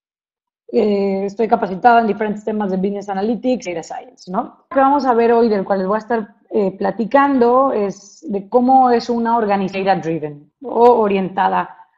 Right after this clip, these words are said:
a, hacia los datos. De cómo puede realizar un proyecto de data science exitoso.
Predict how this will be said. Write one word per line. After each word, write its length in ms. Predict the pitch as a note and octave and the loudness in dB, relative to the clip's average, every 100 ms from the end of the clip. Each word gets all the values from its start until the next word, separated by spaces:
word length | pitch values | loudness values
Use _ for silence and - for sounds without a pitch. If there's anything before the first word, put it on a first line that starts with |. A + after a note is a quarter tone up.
| _ | _
a, 360 | G3 G3 F#3+ F#3+ | 0 0 2 0
hacia 220 | F#3 G3 | 0 0
los 200 | F#3 E3+ | 0 0
datos. 420 | F3+ F3+ - - _ _ _ _ _ _ _ | 2 0 -2 -20 _ _ _ _ _ _ _
De 240 | - A#3+ B3+ | -2 0 2
cómo 240 | D4 D#4+ | 0 0
puede 200 | C#4+ C#4+ | 2 2
realizar 440 | C#4 B3+ A3+ A#3 A#3 | 2 0 0 0 0
un 100 | A3+ | 0
proyecto 600 | A#3 G#3+ G#3+ G#3+ A#3 A3 | 0 0 -4 -4 -2 0
de 100 | F#3+ | -2
data 300 | F#3+ G3 G3+ | -2 -4 -4
science 680 | - G3+ G#3 G#3+ G#3 - | -6 -6 -6 -8 -12 -8
exitoso. 680 | G3 - F#3 C#3 D#3 - _ | -8 -8 -10 -8 -8 -10 _